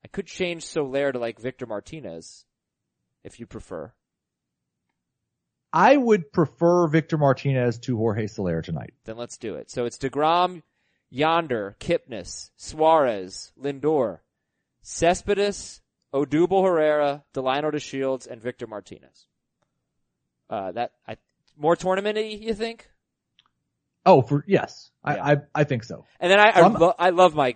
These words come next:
Speaker 1: I love my DraftKings lineup a
Speaker 2: Well, I'm
Speaker 1: lot.
Speaker 2: gonna give my FanDuel lineup 'cause I'm kind of
Speaker 1: Oh.
Speaker 2: playing off,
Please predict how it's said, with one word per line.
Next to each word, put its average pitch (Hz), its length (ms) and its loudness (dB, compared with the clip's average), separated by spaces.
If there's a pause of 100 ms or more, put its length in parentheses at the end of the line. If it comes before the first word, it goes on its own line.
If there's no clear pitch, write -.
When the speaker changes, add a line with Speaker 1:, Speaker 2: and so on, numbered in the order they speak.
Speaker 1:
I 127 100 -4
love 139 200 0
my 110 100 -8
DraftKings 101 480 -12
lineup 64 260 -18 (260)
a 117 80 -12
Speaker 2:
Well, 160 120 8
I'm 180 80 8
Speaker 1:
lot. - 20 6
Speaker 2:
gonna 220 120 6
give 165 240 4
my 147 180 4
FanDuel 170 400 2
lineup 165 200 2
'cause - 100 -8
I'm 123 100 -4
kind 143 140 -2
of 120 100 -6
Speaker 1:
Oh. 127 80 -2
Speaker 2:
playing 131 280 0
off, 117 220 -2